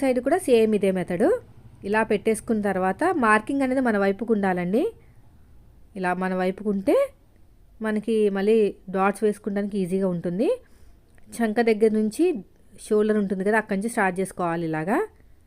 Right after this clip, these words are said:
ఇటువైపు దింపేసి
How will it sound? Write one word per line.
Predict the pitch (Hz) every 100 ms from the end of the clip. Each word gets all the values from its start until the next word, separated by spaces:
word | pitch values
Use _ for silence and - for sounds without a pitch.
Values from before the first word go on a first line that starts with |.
| _ _ _ _ - _ - _ - - _ 233
ఇటువైపు | 180 208 196 202 202
దింపేసి | 202 190 214 214 285